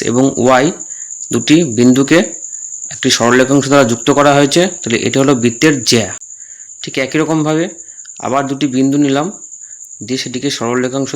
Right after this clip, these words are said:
দিয়ে যুক্ত করলাম, তাহলে এটা একটা জ্যা পেয়ে গেলাম।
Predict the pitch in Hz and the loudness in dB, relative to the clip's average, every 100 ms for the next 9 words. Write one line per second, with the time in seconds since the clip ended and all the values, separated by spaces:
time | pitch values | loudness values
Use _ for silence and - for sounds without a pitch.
0 | 131 175 - - - - - - - - | -4 -4 -6 -16 -20 -20 -20 -20 -20 -20
1 | - - - - - 110 120 120 143 135 | -20 -20 -20 -20 -12 -10 -8 -6 -4 -2
2 | 139 151 185 202 - - - - - 127 | 0 0 -4 -8 -18 -20 -20 -16 -8 -4
3 | 135 117 131 127 - 190 - - - 107 | -2 -4 -4 -6 -4 -6 -8 -18 -16 -14
4 | 104 123 127 120 117 110 104 | -6 -4 -4 -4 -4 -6 -10